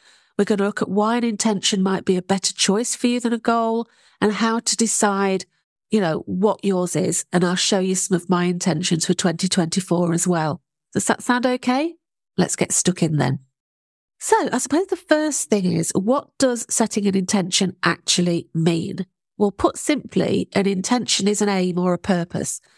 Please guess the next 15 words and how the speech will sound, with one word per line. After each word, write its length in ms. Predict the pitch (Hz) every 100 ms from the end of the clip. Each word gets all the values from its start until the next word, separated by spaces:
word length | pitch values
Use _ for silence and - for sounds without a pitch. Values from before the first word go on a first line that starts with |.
| _ _
something 440 | - 208 190 190
that 180 | 175 -
you 160 | 185 185
plan 360 | - 190 175
to 160 | 175 180
achieve. 640 | 180 - 180 151 185 - _ _ _ _ _ _ _
But 580 | 285 247 185 - - - - -
I 100 | 220
guess 260 | 285 -
the 100 | 226
big 240 | - 247 -
question 460 | 220 214 - 185
for 140 | 180 196
me 300 | 233 202 -
is, 280 | - -